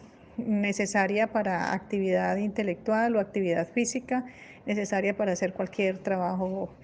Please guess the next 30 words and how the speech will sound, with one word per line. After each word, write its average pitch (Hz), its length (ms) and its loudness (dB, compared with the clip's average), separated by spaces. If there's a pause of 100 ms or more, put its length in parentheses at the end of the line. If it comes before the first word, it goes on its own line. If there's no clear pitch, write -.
(320)
eh, 180 220 2
del 180 160 2
cuerpo 180 320 2
humano. 180 320 0
Sin 262 220 4
embargo, 240 480 4 (1200)
en 226 120 4
las 214 140 4
personas 220 480 0
adultas 220 500 0
o 214 60 -2
adultas 196 320 -2
mayores, 226 560 2 (540)
eh, 208 280 2
o 233 160 4
con 214 180 0
ciertas 226 760 4
enfermedades 196 640 0
ya 214 140 6
de 214 100 4
base, 214 380 2 (540)
eh, 202 260 4
el 214 100 6
hecho 220 240 6
de 254 120 8
que 254 140 2
se 240 120 0
consuman 208 880 0 (240)
demasiados 202 760 0
carbohidratos, 233 840 4